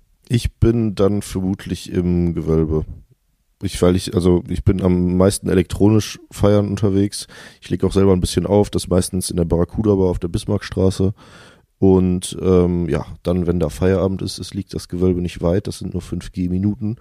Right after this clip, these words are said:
und da das ja immer so schön lange auf hat, ähm,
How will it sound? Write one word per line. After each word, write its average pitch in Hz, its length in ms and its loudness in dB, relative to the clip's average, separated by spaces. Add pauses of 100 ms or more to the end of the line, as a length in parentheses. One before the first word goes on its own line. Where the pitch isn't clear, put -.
(440)
und 92 300 0
da 87 80 2
das 90 200 -4
ja 95 80 -4
immer 87 160 -4
so 87 100 -8
schön - 200 -4
lange 98 280 4
auf 87 220 0
hat, 107 180 -4 (520)
ähm, 104 840 2